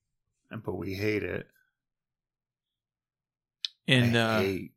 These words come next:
Speaker 1: freaking change.
Speaker 2: in, uh, I actually had a, I actually was talking about this in book one or two, or in book two or three or four-ish or so. He mentions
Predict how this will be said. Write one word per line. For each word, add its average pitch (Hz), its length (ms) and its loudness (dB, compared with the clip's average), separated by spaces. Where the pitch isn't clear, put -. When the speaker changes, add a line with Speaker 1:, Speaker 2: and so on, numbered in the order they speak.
Speaker 1:
freaking 107 640 -6
change. 107 520 -8
Speaker 2:
in, 113 480 4
uh, 107 400 -4
I 127 80 4
actually 143 180 4
had 117 80 6
a, 113 60 2
I 123 120 4
actually 135 420 4
was 104 80 2
talking 139 360 0
about 107 220 -2
this - 360 -2
in 113 300 2
book 135 200 2
one 117 260 2
or 107 160 0
two, 127 340 0
or 127 220 4
in 127 140 2
book 131 180 4
two 135 240 4
or 117 60 6
three 131 280 -2
or 110 80 0
four-ish 113 520 -2
or 120 80 -6
so. 104 240 -2
He 113 160 -6
mentions 113 580 -2